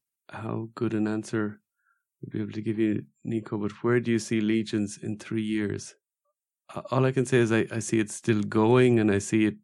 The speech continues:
the story even more joined up. And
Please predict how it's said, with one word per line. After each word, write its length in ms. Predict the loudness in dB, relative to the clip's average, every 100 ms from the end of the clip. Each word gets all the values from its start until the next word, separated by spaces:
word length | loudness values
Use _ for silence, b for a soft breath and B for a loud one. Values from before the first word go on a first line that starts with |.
| _
the 120 | -8 -6
story 440 | -4 0 2 4
even 240 | 2 2 4
more 280 | 4 2 2
joined 360 | 2 2 2
up. 200 | 0 -2 -12 _ _ _ _ _ _ _ _
And 260 | -6 -4